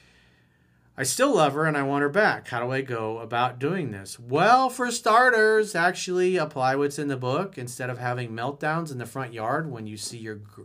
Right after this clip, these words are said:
ex-girlfriend is with a new guy. Hello? "And how do I handle no contact if I have to see her and her new man at my friends' social gatherings?"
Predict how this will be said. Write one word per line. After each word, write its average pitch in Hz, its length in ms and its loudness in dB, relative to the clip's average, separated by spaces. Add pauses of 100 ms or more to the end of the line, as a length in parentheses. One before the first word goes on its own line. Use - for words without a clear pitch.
ex-girlfriend 123 640 -10
is 101 100 -12
with 107 220 -10
a 104 40 -16
new 101 200 -12
guy. 143 480 -12 (1500)
Hello? 185 420 -10 (1200)
"And 131 140 -6
how 240 140 2
do 262 100 2
I 233 80 2
handle 175 300 0
no 170 160 0
contact 165 680 0
if 131 80 -6
I 135 80 2
have 139 140 2
to 139 100 -12
see 190 360 -2
her 135 380 0
and 127 200 -2
her 127 160 -4
new 131 160 -4
man 151 400 -2
at 139 80 -6
my 143 120 -2
friends' 123 480 -6 (140)
social 160 440 -6
gatherings?" 95 580 -14